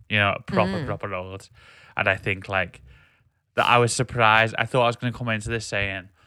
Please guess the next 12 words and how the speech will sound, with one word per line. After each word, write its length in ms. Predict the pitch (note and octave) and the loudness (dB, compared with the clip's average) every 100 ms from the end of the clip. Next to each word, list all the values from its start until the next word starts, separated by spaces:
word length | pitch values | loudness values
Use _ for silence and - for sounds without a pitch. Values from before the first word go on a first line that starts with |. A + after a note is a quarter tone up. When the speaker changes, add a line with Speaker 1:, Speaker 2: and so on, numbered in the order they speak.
| _ _ _ _ _ | _ _ _ _ _
Speaker 1:
"Well, 160 | A2+ G2+ | -4 -2
you 160 | G2 G#2+ | -4 -10
can 140 | A2+ | -10
tell 560 | - A#2 G2+ F#2+ F#2+ G2+ | -8 0 0 0 -4 -8
that, 220 | G#2+ F#2+ | -8 -4
like, 200 | G2 F#2 | -6 -8
technology 560 | - G#2 G#2+ F#2+ F#2 G2+ | -10 -10 -8 -8 -8 -10
has 140 | G2 | -12
advanced 380 | G2+ G2 F#2 - | -10 -8 -6 -8
so 180 | G2+ F#2+ | -6 -6
much 380 | F#2 - - - | -8 -12 -12 -12
and 260 | F#2 E2+ | -12 -16